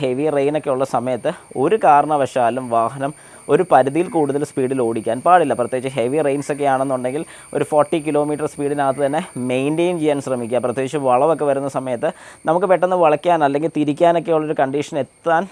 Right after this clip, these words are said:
ചിലപ്പം സാധിക്കത്തില്ല. ബ്രേക്ക് അപ്ലൈ ചെയ്യുമ്പോഴത്തേക്കും വാഹനം സ്കിഡായി പോകാനുള്ള ചാൻസസ് ചിലപ്പം കൂടുതലായിരിക്കും. അതുകൊണ്ട് നിങ്ങൾ ഈ പറഞ്ഞൊരു കാര്യം മനസ്സിലാക്കി സ്കിഡിങ് ഒഴിവാക്കാൻ വേണ്ടിയിട്ട്, അതായത് ഏതൊക്കെ സേഫ്റ്റി ഫീച്ചേഴ്സ് ഉണ്ടെന്ന് പറഞ്ഞാലും നമ്മളായിട്ട് ശ്രദ്ധിക്കേണ്ട കുറച്ച്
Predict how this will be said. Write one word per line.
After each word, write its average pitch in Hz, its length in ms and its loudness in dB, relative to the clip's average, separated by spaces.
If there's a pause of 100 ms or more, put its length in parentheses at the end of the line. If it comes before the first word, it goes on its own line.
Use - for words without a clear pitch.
(260)
ചിലപ്പം 156 340 0
സാധിക്കത്തില്ല. 151 540 0 (100)
ബ്രേക്ക് 131 300 0
അപ്ലൈ 156 180 -2
ചെയ്യുമ്പോഴത്തേക്കും 156 500 -2 (400)
വാഹനം 147 380 2
സ്കിഡായി 165 480 2
പോകാനുള്ള 156 280 4
ചാൻസസ് 139 440 -4
ചിലപ്പം 139 240 -2 (100)
കൂടുതലായിരിക്കും. 135 760 0
അതുകൊണ്ട് 156 260 0
നിങ്ങൾ 170 180 -2
ഈ - 100 0
പറഞ്ഞൊരു 175 320 2
കാര്യം 156 280 2
മനസ്സിലാക്കി 127 520 0 (460)
സ്കിഡിങ് 151 580 -2
ഒഴിവാക്കാൻ 165 500 4 (100)
വേണ്ടിയിട്ട്, 120 360 0
അതായത് 123 300 4 (240)
ഏതൊക്കെ 160 380 0 (440)
സേഫ്റ്റി 156 440 -2
ഫീച്ചേഴ്സ് 151 440 -2
ഉണ്ടെന്ന് 143 300 -4
പറഞ്ഞാലും 120 420 -2 (400)
നമ്മളായിട്ട് 185 440 4
ശ്രദ്ധിക്കേണ്ട 160 420 -2
കുറച്ച് 143 220 -2